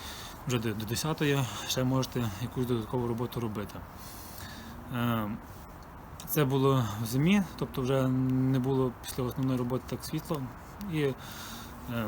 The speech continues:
я, звичайно, клав ці графіки. На початку не було,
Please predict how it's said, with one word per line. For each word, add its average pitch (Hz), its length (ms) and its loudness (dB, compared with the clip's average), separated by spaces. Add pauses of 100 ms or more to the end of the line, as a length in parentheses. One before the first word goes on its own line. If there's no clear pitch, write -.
(640)
я, 143 140 8
звичайно, 135 480 4 (240)
клав 170 200 8
ці 170 120 2
графіки. 180 680 0 (600)
На 143 120 2
початку 160 340 4
не 147 100 6
було, 131 240 4